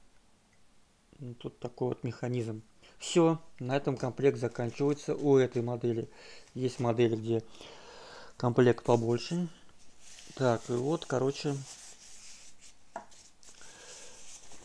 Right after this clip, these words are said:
сам наш герой.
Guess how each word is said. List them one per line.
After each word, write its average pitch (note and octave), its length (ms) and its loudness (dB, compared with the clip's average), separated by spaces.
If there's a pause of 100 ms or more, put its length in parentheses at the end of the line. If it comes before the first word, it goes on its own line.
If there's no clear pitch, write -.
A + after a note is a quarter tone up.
(560)
сам C#3+ 300 4
наш C3+ 420 -2 (640)
герой. B2+ 480 6